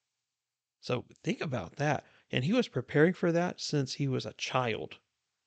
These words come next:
Give praise to God today for this amazing privilege to be called his child. That is amazing and, and such a privilege. We have no idea how privileged we are.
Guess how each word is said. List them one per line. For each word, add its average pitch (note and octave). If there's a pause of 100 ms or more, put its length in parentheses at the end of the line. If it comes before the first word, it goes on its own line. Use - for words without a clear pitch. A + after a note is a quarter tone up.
(460)
Give A3+
praise F#3
to C3+
God B2
today A2 (160)
for -
this C3
amazing C#3+
privilege B2+
to -
be B2+
called C3 (180)
his A#2+ (400)
child. B2 (1080)
That D#3
is C#3
amazing B2
and, D3
and C3+ (120)
such -
a C3+
privilege. - (1080)
We D#3
have C3+
no C#3
idea A2+ (120)
how A#2+
privileged G#2
we G2+
are. G2